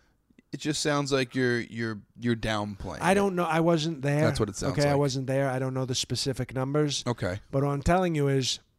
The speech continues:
Speaker 2: <clears throat> you have Hitler maybe giving the big breasts, like a pa-, which I would have done, a pass.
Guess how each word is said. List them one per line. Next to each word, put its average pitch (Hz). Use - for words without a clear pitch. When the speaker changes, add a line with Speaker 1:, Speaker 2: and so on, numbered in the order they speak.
Speaker 2:
<clears throat> -
you 131
have 135
Hitler 143
maybe 156
giving 139
the 139
big 147
breasts, -
like 135
a 135
pa-, 156
which 147
I 156
would 147
have 127
done, 127
a 127
pass. 165